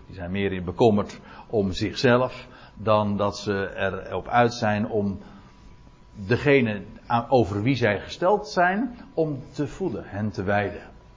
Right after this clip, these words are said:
Maar God zegt, ik zal, voor zeg ik, naar mijn schapen vragen en naar hen omzien, zo, zoals een herder.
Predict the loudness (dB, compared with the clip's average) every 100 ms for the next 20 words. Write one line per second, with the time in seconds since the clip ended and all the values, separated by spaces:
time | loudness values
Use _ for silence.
0 | -20 -20 -20 -20 -20 -20 -20 -20 -20 -20
1 | -20 -20 -20 -20 -20 -20 -20 -20 -20 -2
2 | 6 8 8 6 4 -4 -6 -16 -2 4
3 | 6 4 -2 4 4 4 -6 -16 -20 -20
4 | -20 -20 -20 -20 -20 -20 -20 -20 -14 -4
5 | 4 4 2 -10 -16 -20 -18 -2 4 4
6 | 6 4 4 0 2 4 4 2 4 6
7 | 6 4 4 4 4 4 4 2 2 -4
8 | -6 -14 -8 0 0 0 -10 -12 -10 4
9 | 8 10 8 4 4 4 2 -6 -4 -2
10 | 0 0 -2